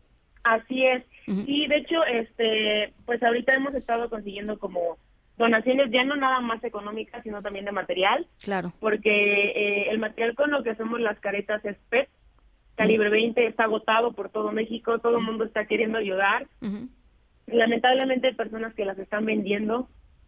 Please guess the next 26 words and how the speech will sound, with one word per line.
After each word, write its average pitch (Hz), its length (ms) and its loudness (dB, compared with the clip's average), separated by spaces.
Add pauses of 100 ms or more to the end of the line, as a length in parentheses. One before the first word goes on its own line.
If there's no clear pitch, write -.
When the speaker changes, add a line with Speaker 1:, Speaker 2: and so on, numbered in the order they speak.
(260)
Speaker 1:
Eh, 196 600 2 (320)
nosotros 240 460 4
queremos 233 260 0
comprar 220 280 2
material, 208 400 0
pues, 240 140 -4
para 185 220 -2
seguir, 208 340 -2 (100)
eh, 208 420 2
donando, 214 500 0
¿no? 208 240 -8
Speaker 2:
Ujú. 185 320 -8 (160)
Speaker 1:
Por 214 120 -2
ejemplo, 214 380 2
nuestro 190 1300 2
sistema 233 440 2
es, 214 280 0
y 233 160 -2 (160)
todas 277 260 6
las 214 320 0
instituciones 208 560 -2
públicas 277 540 0
son 226 160 -4
donaciones. 208 640 -2 (400)
Speaker 2:
Ujú. 196 140 -8
Speaker 1:
Instituciones 220 760 0